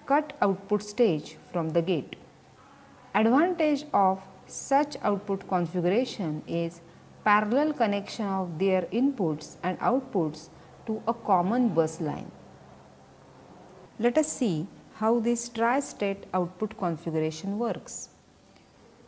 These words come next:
This particular circuit is of T T L inverter circuit. That is, if you consider their Boolean equation,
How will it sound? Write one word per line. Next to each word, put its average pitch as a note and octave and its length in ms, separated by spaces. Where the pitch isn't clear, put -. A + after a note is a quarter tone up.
This C#4+ 260
particular B3 500
circuit F#3 640
is F#3 220
of F#3 420
T A3 120
T A#3+ 240
L A#3+ 100
inverter F#3+ 640
circuit. - 480
That F3 240
is, A#3 340
if G3 160
you G3+ 100
consider G3+ 480
their G3+ 240
Boolean G3 420
equation, F3 640